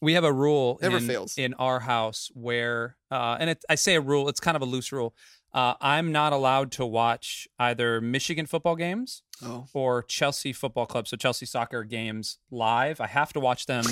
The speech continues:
Speaker 2: <laughs>
Speaker 1: delayed, just, like, fifteen or twenty minutes, uh,
Speaker 2: So that
Speaker 1: because
Speaker 2: if something happens.
Speaker 1: Yeah, so that if
Speaker 2: Yeah.
Speaker 1: something happens, I can just, I kn-, I kinda, it'll soften the blow a little bit.
Speaker 2: Mm.
Speaker 1: Uh, my oldest, uh, Austin,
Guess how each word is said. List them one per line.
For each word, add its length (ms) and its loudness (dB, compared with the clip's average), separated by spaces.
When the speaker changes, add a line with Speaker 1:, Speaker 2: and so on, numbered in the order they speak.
Speaker 2:
<laughs> 240 -14
Speaker 1:
delayed, 420 2
just, 200 -2
like, 300 2
fifteen 240 -2
or 40 -2
twenty 220 -2
minutes, 400 0
uh, 180 2
Speaker 2:
So 200 4
that 60 4
Speaker 1:
because 200 4
Speaker 2:
if 80 0
something 400 -4
happens. 500 -6
Speaker 1:
Yeah, 160 6
so 160 0
that 100 4
if 60 2
Speaker 2:
Yeah. 40 0
Speaker 1:
something 240 -2
happens, 300 0
I 120 4
can 160 -4
just, 320 -6
I 120 2
kn-, 400 -2
I 120 2
kinda, 340 0
it'll 140 2
soften 420 0
the 80 -4
blow 300 -2
a 20 -6
little 180 -4
bit. 180 -6
Speaker 2:
Mm. 160 -10
Speaker 1:
Uh, 100 0
my 180 0
oldest, 720 0
uh, 220 0
Austin, 560 -2